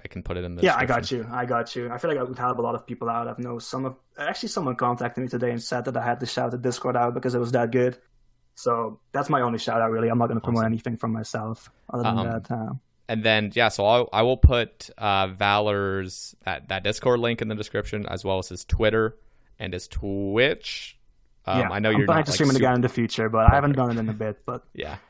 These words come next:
Speaker 2: I used to be very consistent with it.
Speaker 1: Yeah,
Speaker 2: but,
Speaker 1: you were.
Speaker 2: but, uh, I
Speaker 1: Um,
Speaker 2: was
Speaker 1: so,
Speaker 2: there
Speaker 1: yeah.
Speaker 2: all the time, pretty much, but not anymore. Anyway.
Speaker 1: So follow him on Twitch, follow him on Twitter, um, and then obviously join the Discord if you're into,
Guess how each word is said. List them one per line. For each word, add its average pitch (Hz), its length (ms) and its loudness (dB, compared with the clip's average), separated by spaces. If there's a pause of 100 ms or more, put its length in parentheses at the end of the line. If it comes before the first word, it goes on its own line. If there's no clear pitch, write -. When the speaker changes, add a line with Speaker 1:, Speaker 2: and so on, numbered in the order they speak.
(140)
Speaker 2:
I 120 100 -2
used 185 200 4
to 175 60 -4
be 131 60 2
very 120 200 0
consistent 113 500 -10
with 107 120 -6
it. 107 80 -4
Speaker 1:
Yeah, 104 100 2
Speaker 2:
but, 123 100 -2
Speaker 1:
you 95 60 -6
were. 95 240 0
Speaker 2:
but, 113 120 -8
uh, 110 100 -8 (760)
I 104 200 4
Speaker 1:
Um, 95 80 0
Speaker 2:
was 139 120 2
Speaker 1:
so, 110 80 2
Speaker 2:
there 117 100 6
Speaker 1:
yeah. 123 60 -2
Speaker 2:
all 120 180 2
the 117 100 2
time, 117 260 2
pretty 110 180 -4
much, 107 260 -8
but 131 120 -4
not 180 140 6
anymore. 127 360 -2 (100)
Anyway. 120 340 -8 (120)
Speaker 1:
So 120 160 0
follow 151 320 6
him 160 180 0
on 139 220 0
Twitch, - 520 -2
follow 123 240 0
him 120 160 -6
on 117 100 -4
Twitter, 113 460 -2 (260)
um, 98 560 -2 (140)
and 98 100 -8
then 95 280 -8 (180)
obviously 98 300 -4
join 95 200 -4
the 95 60 -6
Discord 92 380 -6
if 90 140 -12
you're 92 240 -4
into, 95 500 -6